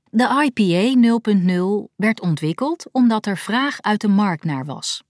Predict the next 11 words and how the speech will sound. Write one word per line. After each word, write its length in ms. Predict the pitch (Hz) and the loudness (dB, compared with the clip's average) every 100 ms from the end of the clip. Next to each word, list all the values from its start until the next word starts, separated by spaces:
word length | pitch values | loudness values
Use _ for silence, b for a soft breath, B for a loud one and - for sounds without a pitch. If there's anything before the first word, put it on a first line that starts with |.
| _ - | _ -14
zegt 200 | 185 - | -10 -8
Van 140 | - 160 | -6 -4
den 120 | 156 | -2
Boogaard. 600 | 147 139 - 139 156 - _ _ _ _ | -4 -6 -8 -10 -12 -18 _ _ _ _
Maar 280 | - 208 214 | -4 0 2
het 180 | 190 185 | 0 2
nul 260 | 208 262 254 | 4 4 2
punt 280 | 196 175 | 0 2
nul 320 | 190 247 185 139 | 4 4 2 -2
wit 260 | 156 160 | -4 -2
bier 380 | - 220 294 339 | -2 0 0 -4